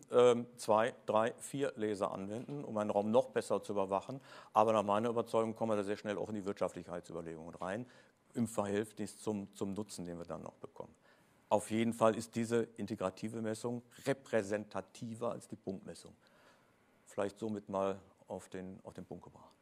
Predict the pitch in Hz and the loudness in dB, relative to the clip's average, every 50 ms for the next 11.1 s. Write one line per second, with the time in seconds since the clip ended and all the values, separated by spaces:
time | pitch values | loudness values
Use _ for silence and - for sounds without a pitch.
0 | _ _ _ _ _ _ _ _ _ _ _ _ _ _ _ _ _ _ _ _ | _ _ _ _ _ _ _ _ _ _ _ _ _ _ _ _ _ _ _ _
1 | _ _ _ _ _ _ _ _ _ _ _ - 143 147 127 98 - - - 110 | _ _ _ _ _ _ _ _ _ _ _ 6 8 8 8 8 4 -2 -4 0
2 | - 143 127 127 113 - - 107 110 117 147 143 - 147 - - 131 127 127 123 | 0 2 0 0 -6 -4 0 0 2 2 2 2 2 2 2 4 4 2 4 2
3 | 131 - - 107 107 101 104 107 - 110 107 104 104 104 95 - - 90 - - | 0 -4 0 0 0 2 2 0 0 -2 -4 -2 -2 -4 -4 -2 -4 -4 -4 -4
4 | 107 117 123 127 117 - - 113 113 120 113 _ - 113 104 110 107 - - 101 | -6 -6 -4 -6 -8 -8 -8 -10 -10 -10 -14 _ -10 -10 -8 -8 -10 -10 -10 -10
5 | 104 107 110 - - - - - - - _ _ _ _ _ - - _ _ _ | -10 -10 -14 -16 -20 -20 -20 -20 -20 -20 _ _ _ _ _ -20 -20 _ _ _
6 | - _ _ _ _ _ _ _ - - 143 135 - 160 160 - 170 151 147 151 | -20 _ _ _ _ _ _ _ 10 10 10 10 10 6 6 8 6 6 6 6
7 | 147 135 139 127 127 139 131 123 127 147 165 170 180 175 - 175 165 170 175 170 | 4 4 6 6 6 6 6 6 6 6 8 6 6 8 8 8 8 8 4 -2
8 | 165 143 - - - - 139 151 156 - 156 143 131 127 123 123 113 117 - - | -6 -10 -14 -14 -4 2 2 2 4 4 4 6 6 6 6 6 4 0 -4 -10
9 | _ - 127 120 117 113 113 120 131 143 143 165 151 - 160 156 147 - 156 156 | _ 2 6 8 8 6 6 4 2 2 2 0 2 4 4 4 4 0 -2 -2
10 | 156 - - 131 117 107 - 113 107 104 104 101 - - 190 - - - - - | -2 -4 -2 -2 -2 -2 0 0 2 4 4 2 4 2 2 2 2 -8 -10 -12
11 | - | -14